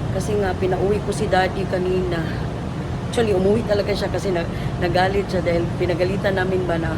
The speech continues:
hindi ako nakatulog kagabi dahil sa ano niya. Dahil sa hagok niya. Grabe. <laughs> So, yun, umuwi ang,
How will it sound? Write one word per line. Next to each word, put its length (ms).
hindi 160
ako 240
nakatulog 560
kagabi 400
dahil 240
sa 240
ano 160
niya. 240
Dahil 240
sa 160
hagok 460
niya. 320
Grabe. 480
<laughs> 440
So, 80
yun, 240
umuwi 400
ang, 140